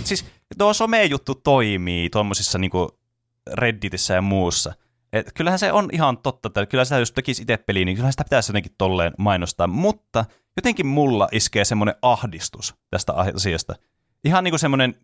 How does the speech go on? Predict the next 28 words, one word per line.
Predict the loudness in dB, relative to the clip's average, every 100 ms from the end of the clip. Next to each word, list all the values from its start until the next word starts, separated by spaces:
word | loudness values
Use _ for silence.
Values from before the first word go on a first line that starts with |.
| -4
voin | 0 0
sanoa | 2 0
niinku | 0
ihan | 2 2 0 -4 -8
kokemuksen | -2 2 2 2 -2 -2 -4 _ _ -6
syvällä | 0 2 2
rintaäänellä | 2 0 0 0 0 0 -2 -2
voin | -2
sanoa, | 0 0 0
että | -2
tulee | 0 2 4
vähän | 2
semmonen, | 0 -2
että | -2 -2 -2 _ _ -2
ei | 0
jotenkin, | 2 0 0 -2 -4
mä | -2
en |
tiedä | 0 0
onko | 0
tää | 0
suomalainen | 2 2 4 2 0 0
juttu | -4 -4
vai | -2
onko | 0
tää | 2 2
minä | 4 2 2
ongelma, | -2 -2 -2 -2